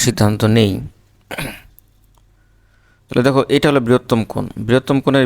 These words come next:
বিপরীত বাহু বৃহত্তম হয়। এই যে বৃহত্তম, এই যে সি কোণটা বৃহত্তম কোণ, তাহলে এটার বিপরীত বাহু সবচেয়ে বড় হবে। এটা হলো ক্ষুদ্রতম কোণ, ক্ষুদ্রতম কোণের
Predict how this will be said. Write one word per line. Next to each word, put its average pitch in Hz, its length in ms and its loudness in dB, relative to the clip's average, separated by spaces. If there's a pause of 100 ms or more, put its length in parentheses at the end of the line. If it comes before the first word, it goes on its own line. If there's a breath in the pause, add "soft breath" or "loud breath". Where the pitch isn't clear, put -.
বিপরীত 127 360 -2
বাহু 110 160 0 (140)
বৃহত্তম 107 360 0 (100)
হয়। 90 160 -6 (280)
এই 107 100 -6
যে 107 140 -6
বৃহত্তম, 117 380 -2 (140)
এই 107 120 -2
যে 110 100 0 (140)
সি - 140 -6 (100)
কোণটা 110 300 -2 (140)
বৃহত্তম 104 340 -2 (100)
কোণ, 107 120 -6 (100)
তাহলে 107 200 -4
এটার 107 220 -2
বিপরীত 107 360 -4
বাহু 104 140 -2 (600 soft breath)
সবচেয়ে - 420 -4
বড় 104 140 4 (100)
হবে। - 160 -6 (1500)
এটা 131 240 0
হলো 139 140 2 (120)
ক্ষুদ্রতম 139 360 0 (140)
কোণ, 120 120 -4 (120)
ক্ষুদ্রতম 135 420 -4
কোণের 131 240 0